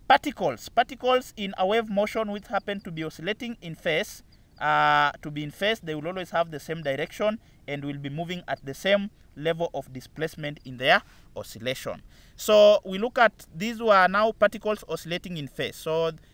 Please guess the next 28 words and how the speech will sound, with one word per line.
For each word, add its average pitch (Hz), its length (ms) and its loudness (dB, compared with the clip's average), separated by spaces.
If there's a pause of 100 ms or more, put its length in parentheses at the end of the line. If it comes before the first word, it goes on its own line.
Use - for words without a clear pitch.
(100)
it - 160 -18
means 214 220 -2
they 214 160 2
have 180 240 4
the 175 80 -2
same, 262 240 2
same 240 240 0
period 233 520 0
because, 185 480 0 (360)
uh, 147 300 2 (400)
so 220 260 2
this 240 240 -4
wave 254 280 6 (120)
is 190 240 -6
broader 202 400 2
because 196 460 -2
it 156 120 -14
is 156 80 -8
a 156 120 0
combination 151 760 -2
of 143 180 -8
the 147 120 -6
wave 147 180 -4 (140)
P 202 240 -8
and 208 280 -2 (360)
Q. 156 260 -6
So - 140 -10
because 208 500 2